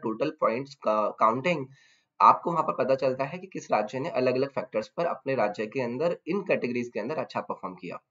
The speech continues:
तो उनके total sum के आधार पर हमें पता चलता है कि कौन सा राज्य वहां पर हमें नजर आया। तो यहाँ पर आपको याद रखना है केरला, जहां पर इन्होंने क्या किया, Top किया, in which category, in performance of the governance in public affairs। तो यहाँ पर आपको केरला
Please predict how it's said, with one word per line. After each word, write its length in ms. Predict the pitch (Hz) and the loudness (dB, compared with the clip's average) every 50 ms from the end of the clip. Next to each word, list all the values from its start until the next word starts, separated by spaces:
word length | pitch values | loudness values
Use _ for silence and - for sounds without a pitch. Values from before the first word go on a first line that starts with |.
| _ _ _ _ _ _ _ _ - | _ _ _ _ _ _ _ _ -10
तो 100 | - 160 | -2 0
उनके 200 | 175 180 196 233 | 0 2 2 2
total 320 | 226 202 190 180 190 196 190 | 4 4 4 4 4 0 0
sum 180 | - 175 156 | 0 -2 -2
के 140 | 156 - 170 | 0 0 2
आधार 240 | 143 135 131 139 135 | 2 4 4 2 0
पर 140 | 139 160 156 | 0 -4 -8
हमें 200 | 160 156 165 - | -6 -10 -10 -6
पता 220 | - 117 - 123 | -6 -4 -4 -4
चलता 300 | - - 123 113 - 123 | -4 -4 -6 -4 -4 -6
है 140 | 135 151 156 | -6 -8 -10
कि 80 | - | -12
कौन 240 | 175 - - 131 131 | -10 -4 -4 -2 -2
सा 120 | 127 156 143 | -2 -2 -2
राज्य 300 | 131 120 107 - 123 120 | -2 -2 -2 -2 -4 -4
वहां 160 | 123 117 107 | -4 -4 -4
पर 160 | - 131 127 | -4 -4 -6
हमें 160 | 127 139 160 | -4 -6 -4
नजर 260 | 151 127 107 123 110 | -4 -4 -2 -2 -2
आया। 260 | 95 85 85 85 - - _ _ _ _ _ _ _ - | -2 -2 -4 -8 -10 -14 _ _ _ _ _ _ _ -10
तो 60 | - 107 | -6 -4
यहाँ 220 | 110 113 123 139 | -4 0 0 2
पर 140 | 139 156 139 | 2 4 2
आपको 240 | 123 - - - 127 | 2 0 -2 -2 0
याद 200 | 117 104 104 101 | 2 2 0 0
रखना 220 | 104 - - 113 | -4 -6 -10 -12
है 140 | 131 165 170 | -10 -10 -10
केरला, 480 | 175 - 113 110 107 110 127 156 - - - 113 | -4 0 0 2 2 2 0 0 -2 -4 -8 -6
जहां 240 | 110 113 - 110 - - | -6 -6 -4 -6 -8 -6
पर 100 | 110 107 - | -8 -8 -6
इन्होंने 440 | 107 107 104 101 101 104 107 127 143 | -6 -6 -4 -4 -4 -4 -4 -6 -6
क्या 220 | 143 - 117 104 104 | -6 -4 -4 -4 -4
किया, 360 | - - 123 143 180 - - _ _ _ _ _ _ _ _ _ - - | -4 -4 -2 -2 -2 -2 -6 _ _ _ _ _ _ _ _ _ 0 8
Top 220 | 120 139 - - - | 8 8 8 6 0
किया, 380 | 135 135 147 170 - - - _ _ _ - - | 0 2 2 2 2 -2 -10 _ _ _ -4 -2
in 100 | 165 175 | -2 0
which 200 | 135 151 165 - - | 0 -2 -2 0 0
category, 440 | 190 180 180 185 175 185 190 214 302 403 - - _ _ - | 0 0 0 0 0 0 0 0 -2 -4 -8 -12 _ _ -6
in 120 | 139 160 151 - 131 | -6 -4 2 4 4
performance 480 | 123 - - 139 139 151 170 175 - - 120 | 4 4 2 0 2 2 -2 -4 -4 0 2
of 160 | 113 110 113 | 2 2 2
the 120 | 127 185 226 190 139 113 | -2 -6 -6 -4 0 2
governance 580 | 123 123 127 143 151 165 185 196 214 202 - | 4 6 6 6 4 4 2 0 0 -2 -4
in 100 | 156 202 - - 175 | -6 -6 2 6 6
public 320 | 160 156 165 180 175 - | 6 6 6 -2 0 2
affairs। 440 | 110 104 - - - - - - - | 0 0 0 -4 -16 -20 -20 -18 -10
तो 60 | - | -8
यहाँ 180 | 110 117 117 127 | -8 -6 -6 -2
पर 140 | - 135 107 | -2 -2 -2
आपको 180 | - - - | -2 -6 -10
केरला 400 | 110 - 101 92 92 107 156 226 | -10 -8 -8 -6 -2 0 0 -2